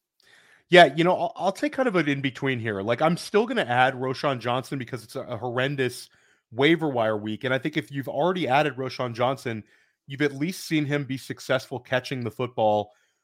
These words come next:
So, I don't know, Jim. For me, it's when these tim-, teams go on bye weeks, I think they oftentimes self-scout, and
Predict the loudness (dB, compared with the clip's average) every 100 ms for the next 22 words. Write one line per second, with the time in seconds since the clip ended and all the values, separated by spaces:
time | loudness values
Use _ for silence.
0 | _ _ -20 2 6 8 6 2 -8 _
1 | _ _ _ _ -20 -14 -2 0 2 0
2 | 0 -4 -6 -14 -20 -8 -6 -4 -2 -4
3 | -4 -16 _ _ _ -4 -2 0 -4 -4
4 | -2 -2 -4 -8 -6 -6 -4 -2 0 -2
5 | -4 2 4 4 2 -2 -4 -12 -20 _
6 | -6 -6 -4 -2 -2 -2 2 2 2 -4
7 | -4 -4 -4 -4 -4 -2 4 4 4 -2
8 | _ _ _ _ -4 0 -2 -4